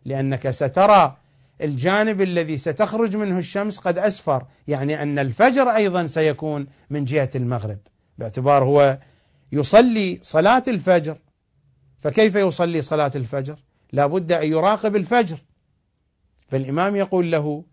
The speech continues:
"هذا الأمر لن يخفى عليك، تستطيع أن تنام، لأنك ستعرف من خلال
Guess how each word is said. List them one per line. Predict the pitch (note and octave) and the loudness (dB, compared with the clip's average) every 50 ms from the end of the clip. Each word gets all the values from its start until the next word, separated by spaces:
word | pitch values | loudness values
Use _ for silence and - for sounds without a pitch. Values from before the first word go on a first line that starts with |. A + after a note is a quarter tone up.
| _ _ _ _ - | _ _ _ _ -4
"هذا | - C#3+ D3 C#3+ D3 | -2 0 0 2 0
الأمر | C#3 C#3 - D#3+ F#3 G3+ G3 F3 - - | 0 0 -2 -2 -2 -2 -4 -6 -8 -6
لن | D#3 D#3+ G3 A3+ | -2 0 0 2
يخفى | G#3+ G3+ F3 - - - D#3+ | 2 0 -2 -2 -2 -2 -2
عليك، | D3 C#3 B2+ C3+ C3+ C3+ C3 C3 - _ _ _ _ _ _ | 0 0 0 -2 -2 -4 -4 -8 -10 _ _ _ _ _ _
تستطيع | - C#3 C3+ - - B2 A2 D#3 E3+ G3 G3 - | -10 -10 -8 -8 -8 -10 -8 -6 -6 -8 -6 -6
أن | F#3 F3+ D#3+ - | -6 -6 -4 -2
تنام، | E3 D#3 D#3+ D#3+ D3+ D3 C#3+ D3+ - _ _ _ _ - | -2 -2 0 0 -2 -2 -6 -10 -16 _ _ _ _ -12
لأنك | C#3+ D3 D3+ C#3+ C#3 C#3 C#3+ C#3 - C#3 | -8 -6 -4 -4 -4 -4 -4 -4 -6 -6
ستعرف | A#2+ - D3+ B2+ - G3+ G3+ F3 D3 F3 G3+ A#3 A#3 - - - _ _ _ _ _ _ _ _ _ _ _ _ _ - | -6 -4 -6 -4 0 0 0 0 2 0 2 2 2 0 -4 -14 _ _ _ _ _ _ _ _ _ _ _ _ _ -6
من | C#3+ G3 B3+ A#3+ | -2 0 0 0
خلال | - A3 A3 G#3+ G#3 G#3 G3 F#3+ F#3 F#3 F#3 F3+ F3+ | -2 -2 0 2 2 2 2 0 -2 -4 -6 -8 -10